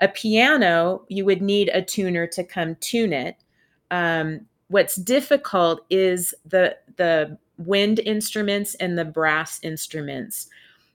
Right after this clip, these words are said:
Those need to be restructured. Um, and so that's a, that's more difficult. And that's why way back in nineteen thirty-nine, this conference that I was speaking about, they went and they talked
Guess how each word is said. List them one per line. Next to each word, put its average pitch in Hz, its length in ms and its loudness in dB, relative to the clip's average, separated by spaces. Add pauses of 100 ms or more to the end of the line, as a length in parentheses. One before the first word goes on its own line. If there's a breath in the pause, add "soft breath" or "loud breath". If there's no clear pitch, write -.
Those 208 580 6
need 185 380 0
to 202 160 -2
be 165 400 0 (120)
restructured. 151 1160 -4 (180)
Um, 147 320 -4
and 165 160 -4
so 180 180 2
that's 175 420 2
a, 185 120 0 (140)
that's 160 320 -2
more 170 220 0
difficult. 156 800 -6 (200)
And 175 160 -2
that's 240 300 6
why 175 460 2
way 196 340 4
back 170 360 -2
in 170 200 -2
nineteen 165 460 -2
thirty-nine, 156 840 -2 (840 soft breath)
this 175 640 4
conference 208 560 0
that 175 100 -2
I 165 80 4
was 165 180 0
speaking 202 460 -4
about, 160 440 0
they 185 200 6
went 190 260 0
and 180 100 -4
they 170 120 0
talked - 520 -4